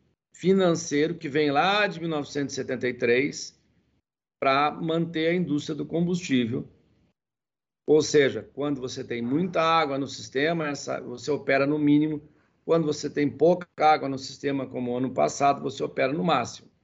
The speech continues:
Aí você tem estoques e você tem a, as minas prontas pra operar. Então, o mecanismo financeiro, e aí tem um estudo que mostra que de dois mil e seis a dois mil e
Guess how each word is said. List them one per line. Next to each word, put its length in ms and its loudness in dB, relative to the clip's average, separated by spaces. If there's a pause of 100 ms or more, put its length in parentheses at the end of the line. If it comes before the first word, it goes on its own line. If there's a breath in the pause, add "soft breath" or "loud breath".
(220)
Aí 80 -10
você 160 -8
tem 160 0
estoques 680 2
e 40 -12
você 180 -8
tem 280 -2
a, 100 -6 (380)
as 280 0
minas 360 2
prontas 480 -2
pra 160 -4
operar. 480 2
Então, 260 -8 (320 soft breath)
o 140 0
mecanismo 720 2
financeiro, 880 0 (320)
e 60 -6
aí 100 2
tem 160 -2
um 80 4
estudo 580 0 (540)
que 140 -2
mostra 480 2
que 100 -14
de 100 -6
dois 240 0
mil 180 4
e 40 2
seis 560 2
a 260 0
dois 340 0
mil 380 -6
e 600 0